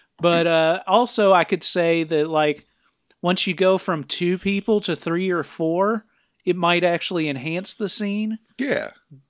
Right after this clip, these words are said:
Speaker 1: Uh, just to kind of ch-, change things up a little bit.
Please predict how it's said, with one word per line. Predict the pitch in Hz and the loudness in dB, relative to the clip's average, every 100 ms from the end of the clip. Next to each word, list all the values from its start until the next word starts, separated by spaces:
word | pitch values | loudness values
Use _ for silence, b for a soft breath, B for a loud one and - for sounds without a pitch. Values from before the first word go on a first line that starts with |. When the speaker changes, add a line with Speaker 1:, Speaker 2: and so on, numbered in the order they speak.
| _ | _
Speaker 1:
Uh, | - 147 143 143 | -6 -2 -2 -4
just | 160 160 | -4 -4
to | - 151 156 147 165 | -2 0 0 -4 -4
kind | 185 | -4
of | 165 147 139 175 | -2 -2 -4 -8
ch-, | - - - | -10 -10 -8
change | - 175 160 - | -2 -2 -2 -4
things | 170 156 | -4 -2
up | 165 160 | -2 -2
a | |
little | 190 185 208 | -2 -2 -2
bit. | 190 214 220 | 0 -2 -2